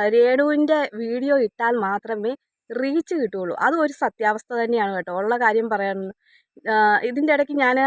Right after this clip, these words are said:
ഒരു കാര്യം കൂടെ നിങ്ങളോട് പറയട്ടെ. എൻ്റെ ചാനൽ ആദ്യമായിട്ടാണ് നിങ്ങൾ കാണുന്നതെങ്കിൽ സബ്സ്ക്രൈബ് ചെയ്യാൻ മറ-, മറന്നു പോകാതെ ആദ്യം തന്നെ സബ്സ്ക്രൈബ് ചെയ്യണം.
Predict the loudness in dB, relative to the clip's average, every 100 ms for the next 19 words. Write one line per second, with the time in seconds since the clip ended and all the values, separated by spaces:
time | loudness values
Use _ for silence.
0 | 0 -2 -2 0 0 2 2 2 2 0
1 | 0 0 0 -2 -4 -14 _ _ -4 0
2 | 0 2 2 4 4 2 2 0 0 0
3 | 0 -2 -2 -2 0 2 2 2 0 -2
4 | -4 -6 -6 -10 -4 -2 -2 0 0 0
5 | -2 -2 -4 _ _ _ -2 -2 0 -2
6 | 0 -2 0 0 0 -4 -10 -18 -4 0
7 | 0 0 0 0 -2 -4 -6 -4 -4 -2
8 | -2 -2 -4